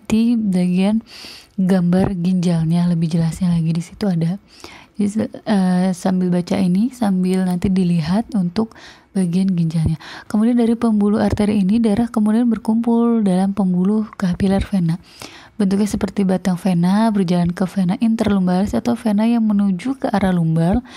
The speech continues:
Kemudian pembuluh limfe juga mengikuti perjalanan arteri ini menuju ke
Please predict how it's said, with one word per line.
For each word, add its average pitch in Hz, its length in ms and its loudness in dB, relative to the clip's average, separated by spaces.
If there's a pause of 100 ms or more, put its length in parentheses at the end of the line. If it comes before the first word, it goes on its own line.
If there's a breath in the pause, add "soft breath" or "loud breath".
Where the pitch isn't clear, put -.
(340 loud breath)
Kemudian 208 640 2
pembuluh 208 400 2
limfe 196 480 0
juga 185 320 2
mengikuti 220 720 0
perjalanan 190 480 0
arteri 196 480 0
ini 208 320 2
menuju 190 400 0
ke 202 240 0